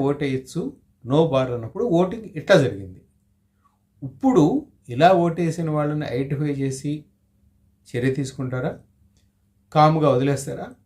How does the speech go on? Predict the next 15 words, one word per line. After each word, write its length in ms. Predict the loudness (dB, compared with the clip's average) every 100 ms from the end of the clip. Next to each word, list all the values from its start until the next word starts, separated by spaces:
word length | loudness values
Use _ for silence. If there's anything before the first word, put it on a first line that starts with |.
| _ _
కాంగ్రెస్ 480 | 0 0 0 -2 -2 -8 0 2
ఏం 100 | 2 0
చేయబోతోంది, 720 | 0 0 -2 -2 -4 -6 -8 -8 -4
ఏం 80 | -2 2
చేయగలుగుతుంది? 640 | 4 4 4 0 -4 -14 -10
ఎందుకంటే 280 | -6 -4 -6 -10 _ _ _ _ _
బహుశా 220 | 4 4 4
కాంగ్రెస్లో 440 | 2 4 2 2 2 2
వాళ్ళు 240 | 2 -2 -6 -12 _ _ _
వీళ్ళకి 380 | 2 2 2 0 0
ఓటే-, 220 | 2 0 -2 -4 0
రాధాకృష్ణన్కి 580 | 2 2 2 0 -2 0
ఓటేసి 220 | 0 -2 -4
ఉండకపోవచ్చు, 560 | -6 -12 -16 -20 -20 -20 _ _ _ _ _ _ _ _
కాంగ్రెస్ 460 | 2 2 4 4 2